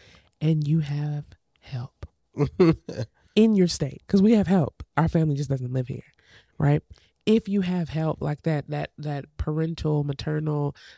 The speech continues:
Speaker 1: paternal, grandparent help, or aunts and uncles, or you got siblings and all that stuff like that, you have help, bro. Count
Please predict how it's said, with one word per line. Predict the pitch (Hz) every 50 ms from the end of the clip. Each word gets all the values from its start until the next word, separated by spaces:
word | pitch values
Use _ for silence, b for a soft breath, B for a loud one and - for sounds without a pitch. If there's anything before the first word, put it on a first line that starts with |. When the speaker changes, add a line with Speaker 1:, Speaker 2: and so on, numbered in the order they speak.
| B -
Speaker 1:
paternal, | - 156 - - - 165 165 165 160 147 139 139
grandparent | 147 151 - 165 160 156 156 160 165 - - - 160 160 165 170 156 -
help, | - 175 175 180 185 185 - - B B B B B
or | - 151 -
aunts | - 151 160 160 156 -
and | 156 147 151
uncles, | 156 165 170 - - 151 160 160 143
or | 139
you | 139 147 165
got | 156 147 143
siblings | - - - 165 170 160 165 156 156 151 143
and | 139 139
all | 139 139 151
that | 151 151 -
stuff | - 160
like | 151
that, | 156 156 156
you | 165 202 247
have | 240 262 254 233 180
help, | - - 180 196 196 - -
bro. | 185 196 202 196 208 b b b b b b b b b _ _ _ _ _ -
Count | - - - 170 180 196 202 196 196 - -